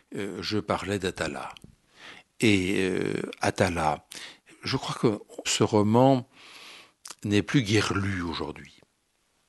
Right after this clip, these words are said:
À tort. Mais c'est vraiment, euh, le romantisme qui entre en trombe dans, et bouscule la littérature un peu desséchée du dix-huitième siècle, du siècle des Lumières.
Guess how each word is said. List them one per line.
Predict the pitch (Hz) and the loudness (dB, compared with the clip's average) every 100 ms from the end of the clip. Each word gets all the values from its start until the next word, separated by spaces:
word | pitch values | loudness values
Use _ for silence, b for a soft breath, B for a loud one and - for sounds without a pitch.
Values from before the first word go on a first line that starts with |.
| _ _ B B B _ _ | _ _ B B B _ _
À | - | -2
tort. | - 98 80 73 _ B B B B | 4 4 4 -4 _ B B B B
Mais | 113 | 0
c'est | 98 113 | 2 2
vraiment, | 101 113 110 117 139 - - _ _ - | 2 0 2 0 -2 -4 -14 _ _ -16
euh, | - - | -14 -12
le | - 110 113 135 | -10 -4 2 4
romantisme | 113 110 90 - 101 - 101 | 2 -4 -8 -10 -10 -10 -12
qui | - 80 | -12 -10
entre | 73 - - - b b b b | -12 -16 -16 -18 b b b b
en | 110 | 0
trombe | 110 - - 78 73 78 - B B B B | 0 -4 -6 -8 -12 -18 -20 B B B B
dans, | 98 85 120 113 - | -8 2 4 4 0
et | 107 | -2
bouscule | 101 101 - - 92 80 78 - b b b _ - - | 0 0 0 0 -6 -10 -12 -18 b b b _ -10 0
la | 120 | 0
littérature | 107 101 - 87 - - 101 82 | 0 -4 -8 -8 -10 -10 -8 -8
un | 82 | -12
peu | - 95 | -12 -4
desséchée | 127 120 - - - 85 85 104 B B B | 2 4 4 2 0 0 -6 -8 B B B
du | 101 101 | -2 -2
dix-huitième | 101 92 95 - 82 85 | 0 -2 -2 -2 -2 0
siècle, | - 78 92 - - B B B - | 0 0 -6 -12 -16 B B B -4
du | 98 | 0
siècle | 113 95 98 | 0 0 -2
des | 85 | -4
Lumières. | 78 82 80 80 90 | -6 -8 -6 -6 -6